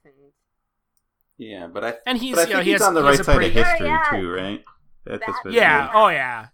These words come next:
Speaker 3: yeah. And, you know, he show-, he shows up on those, you know, a lot of different, like, after party shows and things like that, and he's
Speaker 2: Yeah.
Speaker 3: pretty prevalent on Twitter and whatnot, and I know there's, you know, people still think they're funny and like to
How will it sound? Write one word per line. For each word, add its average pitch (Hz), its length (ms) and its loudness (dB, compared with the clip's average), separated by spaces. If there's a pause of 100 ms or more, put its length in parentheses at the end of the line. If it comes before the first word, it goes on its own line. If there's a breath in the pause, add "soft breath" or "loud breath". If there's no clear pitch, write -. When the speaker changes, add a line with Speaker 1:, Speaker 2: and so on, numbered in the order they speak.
Speaker 3:
yeah. 123 340 -14
And, 269 140 -8
you 254 80 -4
know, 226 60 2
he 220 120 -2
show-, 208 300 2 (500 soft breath)
he 226 180 -2
shows 196 320 2
up 170 160 4
on 170 100 4
those, 160 220 -6 (100)
you 156 100 -10
know, 147 120 -4
a - 20 -6
lot 139 220 -4
of 135 40 -10
different, 135 240 -14
like, 127 240 -16
after 123 680 -12
party 123 360 -12
shows 117 600 -14
and 127 160 -20
things 117 260 -20
like 117 220 -18
that, 110 420 -12
and 107 100 -10
he's - 220 -8
Speaker 2:
Yeah. - 80 -10
Speaker 3:
pretty 127 400 -6 (200)
prevalent 143 480 2
on 135 200 -8
Twitter 123 440 -8
and 123 100 -14
whatnot, 117 520 -10
and 101 120 -16 (380 soft breath)
I 160 160 -4
know 147 200 -2
there's, 147 300 -4
you 139 60 -10
know, 135 80 -8
people 156 300 2
still 147 220 -4
think 143 220 -8
they're 135 160 -8
funny 135 520 -10
and 123 220 -14
like 123 280 -12
to 120 240 -12